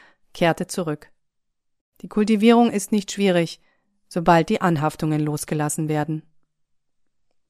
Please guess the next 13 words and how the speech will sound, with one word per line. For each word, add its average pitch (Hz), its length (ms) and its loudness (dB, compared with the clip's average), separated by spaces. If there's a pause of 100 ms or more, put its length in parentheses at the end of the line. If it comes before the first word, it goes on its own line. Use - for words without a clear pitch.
(1040)
Der 202 80 2
Meister 185 380 4
sagte 208 320 4
neunzehnhundertneunundneunzig 202 1120 4
auf 156 100 -6
der 165 100 -4
Fa-Konferenz 180 840 0
im 170 140 -4
Osten 175 380 -4
der 165 120 0
U 160 80 -2
S 156 140 -6
A: 170 260 -4